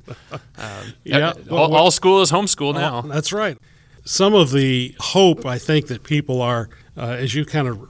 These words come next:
Speaker 1: referred to, as being extended to others is sort of a self-assurance type of thing, that we need to talk to others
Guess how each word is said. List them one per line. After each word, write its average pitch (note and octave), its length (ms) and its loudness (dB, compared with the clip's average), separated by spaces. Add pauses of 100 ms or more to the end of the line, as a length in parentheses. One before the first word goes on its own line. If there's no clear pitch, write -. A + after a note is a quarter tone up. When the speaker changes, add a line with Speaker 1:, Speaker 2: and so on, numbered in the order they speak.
(100)
Speaker 1:
referred B2 400 -6
to, B2 340 -4
as A#2 280 -12
being C#3 240 0
extended C3+ 640 0
to B2+ 160 -2
others C#3 360 2
is C#3 280 0
sort C#3 340 -4
of B2 100 -4
a A2+ 120 -6
self-assurance B2+ 1000 -4 (500)
type C#3+ 280 0
of A#2 80 -8
thing, B2+ 340 -2
that B2+ 240 -8
we B2 220 -2
need C#3 400 2
to C3 520 -2
talk D3+ 320 -4
to B2+ 200 -4
others A2+ 580 -2